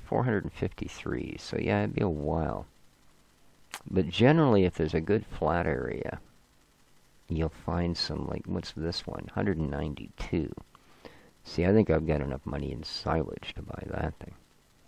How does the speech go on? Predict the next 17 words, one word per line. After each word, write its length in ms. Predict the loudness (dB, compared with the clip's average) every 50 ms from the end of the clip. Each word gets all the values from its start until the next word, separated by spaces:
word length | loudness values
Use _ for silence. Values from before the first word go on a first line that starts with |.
| -20 _ _ _ _ _ -12 -6
Hmm. 320 | -4 -2 -2 -4 -6 -8 -12 -14 -16 -16 _ -12
But 380 | -12 -12 -14 -12 -2 2 6
we'll 80 | 8 8
have 200 | 8 8 6 4
to 80 | 4
go 80 | 4 6
down 200 | 6 6 6 6
and 120 | 4 2
give 160 | 2 0 0 0
those 260 | 0 0 0 -2 -4
a 80 | -6
visit 500 | -8 -4 -2 -2 0 0 -2 -6 -6 -8
in 140 | -8 -8 -6
the 80 | -6 -6
very 300 | -6 -6 -6 -6 -6 -6
near 300 | -6 -8 -8 -8 -10 -12 -12
future. 480 | -8 -8 -6 -6 -6 -8 -8 -10 -12